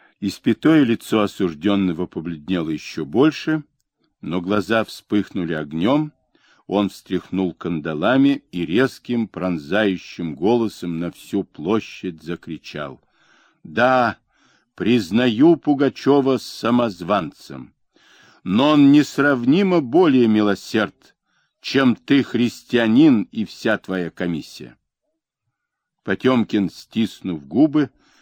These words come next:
наотмашь ударил его со всей силы. Осуждённый упал, и тотчас же с воем и рыданием упала женщина, сестра его.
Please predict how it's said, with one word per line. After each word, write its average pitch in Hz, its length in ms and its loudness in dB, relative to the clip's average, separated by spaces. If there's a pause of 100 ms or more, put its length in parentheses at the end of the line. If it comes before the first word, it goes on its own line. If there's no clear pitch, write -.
(200)
наотмашь 113 840 0
ударил 98 460 0
его 92 240 -4
со 90 220 -8
всей 143 360 -2
силы. 92 540 -6 (640)
Осуждённый 92 840 -2
упал, 143 460 -2 (560)
и 95 120 -4
тотчас - 640 -4
же 82 160 -6
с - 160 -20
воем 104 580 2
и 95 80 -6
рыданием 127 800 0
упала 92 500 -6
женщина, 76 720 -12
сестра - 600 -18
его. 58 300 -20